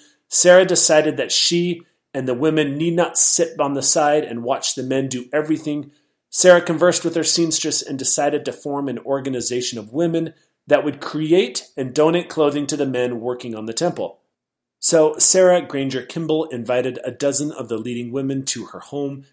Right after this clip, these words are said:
to recruit them to the work and to organize this society. Now, in order for this to be official, they needed someone that could write up some formal guidelines and bylaws for this organization.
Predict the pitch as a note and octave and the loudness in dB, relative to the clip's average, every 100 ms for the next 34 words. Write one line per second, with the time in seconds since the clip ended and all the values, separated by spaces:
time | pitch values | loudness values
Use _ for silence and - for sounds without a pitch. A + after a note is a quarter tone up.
0 | _ - A#2+ A#2 - F3 E3+ E3+ D#3 - | _ -8 -6 -8 -2 0 0 -2 -2 -2
1 | G#3 F3+ E3 D#3+ D#3 - _ _ - C3 | 0 2 2 0 -2 -12 _ _ -12 -8
2 | - - D#3 C#3 D3 C3+ C3 - A#2+ A#2+ | -8 -4 -4 -2 -2 -2 -2 -4 -8 -4
3 | - A#2 - F#2+ D2+ - _ _ _ _ | -2 0 -2 -4 -14 -20 _ _ _ _
4 | _ _ _ D#3+ D3+ D#3 F3 F3+ F#3+ F#3 | _ _ _ 2 2 4 4 6 6 4
5 | E3 D#3+ - C3+ B2+ - E3 E3 D#3 D#3 | 2 2 0 -2 -2 0 2 2 2 -2
6 | _ _ C3 C#3 D3 E3+ F3+ C#3+ - - | _ _ -6 -4 -2 0 2 4 4 4
7 | G3+ F3 D3+ C3 - A2+ A2+ C#3 E3+ E3+ | 2 2 -2 -4 -8 -12 -8 -2 0 2
8 | D#3+ D#3+ - A#2 - D#3 D#3 D3+ C3+ C3+ | 0 0 -2 -2 -8 -4 -4 -4 -4 -2
9 | C3+ C3+ C3 C3 A#2+ F#2 F2+ B2 B2+ B2 | 0 -2 -4 -6 -8 -12 -4 0 0 0
10 | A#2+ - G#2 G2 G#2 F#2+ F#2+ F#2 F2+ E2+ | 0 -4 -8 -6 -6 -8 -14 -12 -10 -10
11 | - | -12